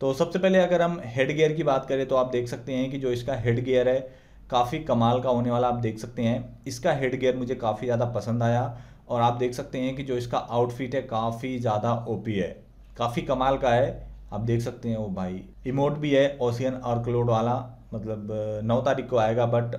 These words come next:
ओशियन वाला एक्स सूट जो हमारा बीस तारीख को आ रहा है, तो आप देख सकते हैं काफ़ी कमाल का है। और इसमें आपको एक सेकंड आउटफिट मिल जाता है, आप उसका हेड गियर देख सकते हैं, कुछ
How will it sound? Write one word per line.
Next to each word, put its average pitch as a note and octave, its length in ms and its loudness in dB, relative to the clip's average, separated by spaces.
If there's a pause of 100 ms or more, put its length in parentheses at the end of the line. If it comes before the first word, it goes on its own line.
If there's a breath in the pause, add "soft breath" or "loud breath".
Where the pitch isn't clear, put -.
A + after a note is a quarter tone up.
(100)
ओशियन A#2 320 -2
वाला A#2+ 320 0
एक्स A#2 220 -2
सूट A#2+ 140 -4
जो A#2+ 140 0
हमारा A2 280 -2
बीस A2 260 -4
तारीख A2+ 220 -2
को - 100 -6
आ F#2 140 0
रहा F#2 120 -2
है, - 180 -8 (720 soft breath)
तो D3 60 2
आप C#3 120 4
देख D3 140 0
सकते D#3+ 220 -4
हैं D3 100 -2
काफ़ी B2 280 0
कमाल B2 340 2
का B2 100 0
है। B2 220 4
और C3+ 200 -2
इसमें D3 220 -6
आपको D3 280 0
एक D3 160 2
सेकंड C#3+ 360 -2
आउटफिट B2+ 380 0
मिल B2+ 140 -4
जाता A#2+ 240 0
है, B2+ 60 4
आप B2 120 -2
उसका B2 220 -2
हेड A#2+ 220 2
गियर A#2+ 200 4
देख A#2 200 0
सकते C3 240 -8
हैं, B2 120 -4
कुछ B2 340 -10